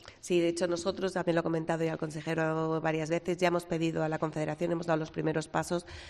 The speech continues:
para poder tener las competencias en la Confederación Hidrográfica del Cantábrico en los ríos que son intracomunitarios, es decir, los que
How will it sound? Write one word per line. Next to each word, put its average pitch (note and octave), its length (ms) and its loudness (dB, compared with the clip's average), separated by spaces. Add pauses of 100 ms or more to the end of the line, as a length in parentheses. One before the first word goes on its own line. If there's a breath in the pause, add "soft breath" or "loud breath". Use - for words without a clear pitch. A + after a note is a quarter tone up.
(100 loud breath)
para E3+ 200 4
poder F3 240 6
tener F3+ 340 6
las F3 160 0
competencias E3+ 1040 0
en D#3+ 160 -2
la D#3+ 100 0
Confederación D#3+ 560 -2
Hidrográfica D#3+ 640 0
del D#3 140 -2
Cantábrico D#3+ 520 -2
en D#3 80 -2
los D#3+ 180 2
ríos F3+ 300 4
que E3+ 100 -8
son E3 160 0
intracomunitarios, D#3 640 -2
es D#3+ 60 -2
decir, D3+ 140 -8
los D3 140 -2
que - 160 -6